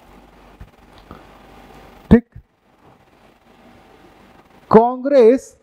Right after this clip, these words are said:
अपनी मौत की घड़ियां गिन रही है, भारत में रहते हुए मेरी एक सबसे बड़ी इच्छा है कि मैं उसे शांतिपूर्वक मरने में मदद करूं,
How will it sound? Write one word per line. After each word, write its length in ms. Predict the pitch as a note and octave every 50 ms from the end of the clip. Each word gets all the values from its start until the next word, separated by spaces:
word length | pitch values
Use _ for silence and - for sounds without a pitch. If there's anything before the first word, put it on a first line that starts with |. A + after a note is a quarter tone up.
| _ _ _ -
अपनी 380 | G#3+ B3 - - C4 C4 D#4 D#4+
मौत 400 | D4+ C#4 C4+ C4+ C#4+ D4 D4 - -
की 100 | D4 C4+
घड़ियां 580 | G#3+ F#3+ F3 G3+ G3+ A3 A3 C4 C#4 C#4 A#3
गिन 140 | A3+ B3+ B3
रही 300 | A3 A3 G#3 G#3 G#3+ G#3
है, 440 | G3+ G3+ G3 G#3+ B3 A#3 - _ _ _ _ _ -
भारत 440 | D3+ F#3 F#3+ G#3 G#3+ A#3 B3+ C4+ - B3+
में 140 | C4 C4 B3+
रहते 440 | A#3 A3 G#3+ G#3+ - - C4+ C4 B3+
हुए 380 | B3 A#3 A#3+ B3 B3 B3+ B3 - _ _ _ _ _ _ -
मेरी 420 | E3 F#3 G3+ G#3+ A3+ B3+ B3+ B3+
एक 140 | B3+ B3+ -
सबसे 400 | - - A3 G#3+ - - C4 B3+
बड़ी 300 | G#3 F#3+ G#3+ G#3+ A#3+ B3
इच्छा 360 | A#3+ - - - A3+ G#3+ F#3
है 340 | E3+ E3+ E3+ F#3 G#3+ G#3 - _ _ _ _ -
कि 100 | - G#3+
मैं 280 | G#3+ G#3 G#3+ A#3 B3+ C4
उसे 340 | G3 A3+ A3 - - A#3+ A#3
शांतिपूर्वक 920 | - - A3 G3+ G3+ G3+ G3+ - A#3+ A#3 - - G#3+ G#3 G3 F#3+ A3 G#3+ G3+
मरने 400 | G3+ G3 F#3 F3+ F3+ F#3 G3 G3
में 120 | G3 G#3+ G#3+
मदद 320 | G3+ F#3 F3 E3 F3+ F3 - -
करूं, 240 | D3+ C3+ B2 A2+